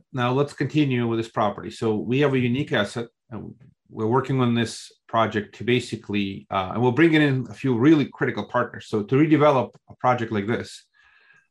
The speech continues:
um, <laughs> you and I don't have the name recognition to do it in, in the city. So it's critical to bring in big name architect and a big name developer. So we're bringing in,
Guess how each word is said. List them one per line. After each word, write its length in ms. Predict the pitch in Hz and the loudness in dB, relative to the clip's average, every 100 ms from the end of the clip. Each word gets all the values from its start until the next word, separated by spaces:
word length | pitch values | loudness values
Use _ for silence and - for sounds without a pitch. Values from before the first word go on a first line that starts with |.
| - | 0
um, 480 | 117 113 107 104 - - | 2 4 2 -4 -8 -2
<laughs> 520 | 120 - - - - | -2 -4 -14 -20 2
you 100 | 185 | 4
and 140 | 156 | 4
I 360 | 151 147 131 123 - - _ _ - | 4 2 2 -2 -10 -20 _ _ 0
don't 180 | 151 | 2
have 280 | 147 151 143 | 2 2 0
the 80 | 135 | 0
name 260 | 139 160 151 | 0 0 0
recognition 720 | 143 131 131 143 139 135 113 | -2 -2 -4 -2 -2 -6 -8
to 80 | |
do 280 | 117 127 139 | 0 2 4
it 140 | 123 120 _ | 4 0 _
in, 120 | - 117 | -10 -8
in 160 | 120 | -6
the 80 | 117 | -6
city. 340 | 113 139 117 | 0 2 2
So 300 | 104 120 113 | 0 -2 0
it's 160 | 120 117 | 0 -4
critical 480 | - - 151 131 123 | -6 -2 0 0 -2
to 120 | - | -4
bring 280 | 113 123 117 | -2 -2 -2
in 180 | 120 104 | -4 0
big 220 | 123 117 | -2 0
name 180 | 117 117 | -4 -2
architect 500 | 120 120 107 107 - | -4 -6 -8 -10 -6
and 80 | |
a 40 | 110 | -6
big 220 | 107 104 | -4 -2
name 160 | 104 101 | -2 -2
developer. 520 | 101 101 92 - - _ _ _ - - _ | -2 -2 -4 -10 -20 _ _ _ -20 -20 _
So 140 | - 120 | -2 2
we're 160 | 120 | 2
bringing 400 | 113 151 160 160 | 4 2 4 2
in, 400 | 151 139 131 120 | 4 2 0 -6